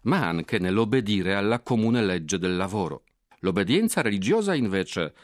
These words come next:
si basa sulla fede che Dio vuole agire nella vita del religioso attraverso i suoi superiori.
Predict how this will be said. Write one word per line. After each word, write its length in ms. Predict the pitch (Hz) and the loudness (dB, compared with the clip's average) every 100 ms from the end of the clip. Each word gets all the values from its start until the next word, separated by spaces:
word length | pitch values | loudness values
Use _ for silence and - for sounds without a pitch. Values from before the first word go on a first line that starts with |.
| - | -14
si 200 | - - | -6 -4
basa 340 | 165 113 160 170 | -2 -2 0 -2
sulla 380 | - 104 87 - | -2 0 0 -2
fede 440 | 160 208 196 175 | -2 -2 -2 -4
che 200 | - 85 | -4 -6
Dio 340 | 165 220 190 | -2 0 0
vuole 360 | 101 139 175 139 | 0 -2 0 0
agire 520 | 95 92 175 160 156 - | 0 -2 0 0 -4 -4
nella 320 | 123 196 190 | 0 2 2
vita 240 | 104 147 135 | 0 -2 0
del 160 | 98 | 0
religioso 800 | 87 87 135 117 87 80 117 160 | 0 -2 -2 0 0 0 -2 -4
attraverso 640 | - 175 - 87 76 - 85 | -6 -4 -2 -2 -4 -4 -6
i 80 | 87 | -6
suoi 280 | - 71 | -6 -6
superiori. 600 | 69 87 90 95 120 80 | -6 -8 -4 0 0 -2